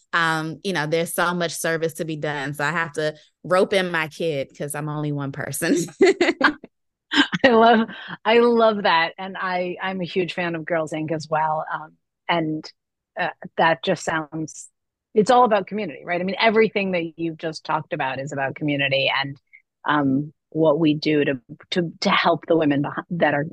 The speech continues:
Speaker 2: coming up behind us, um, which is, is really my final question for you. So,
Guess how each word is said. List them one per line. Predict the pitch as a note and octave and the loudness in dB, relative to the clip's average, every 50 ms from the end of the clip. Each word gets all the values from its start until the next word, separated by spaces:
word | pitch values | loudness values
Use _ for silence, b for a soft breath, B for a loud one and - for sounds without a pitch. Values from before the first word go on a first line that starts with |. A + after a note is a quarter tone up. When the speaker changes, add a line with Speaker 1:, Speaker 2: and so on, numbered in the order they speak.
| E3 - | -6 -4
Speaker 2:
coming | - - D#3+ C#3+ C#3 | -2 0 0 0 -2
up | C#3 - | -4 -6
behind | - - - D3+ D3+ D3+ | -8 -8 -8 -8 -8 -6
us, | D2+ - - - - - - B B B B B B - | -6 -6 -8 -10 -14 -18 -20 B B B B B B 2
um, | F3 F3+ F#3 F#3+ | 4 6 6 8
which | G3 G3+ G3+ - | 8 8 8 8
is, | A3 G#3 F#3+ G3 - - | 6 6 6 4 4 6
is | A3 G3+ G3 E3+ G3+ | 6 6 6 6 6
really | A3 A#3 B3 B3+ | 6 6 6 6
my | C4 C4 B3+ B3 | 4 4 2 2
final | - A3 G3 F#3 F#3 E3+ | 2 0 0 0 0 0
question | - G#3 - - D4+ | 0 -2 -2 -4 -6
for | - - F#3 | -4 -4 -4
you. | D#3+ D3+ D#3 D#3 | -4 -4 -4 -6
So, | D#3+ - - F#3 F3+ F3+ F3 E3+ E3+ | -4 -2 2 4 4 4 4 2 0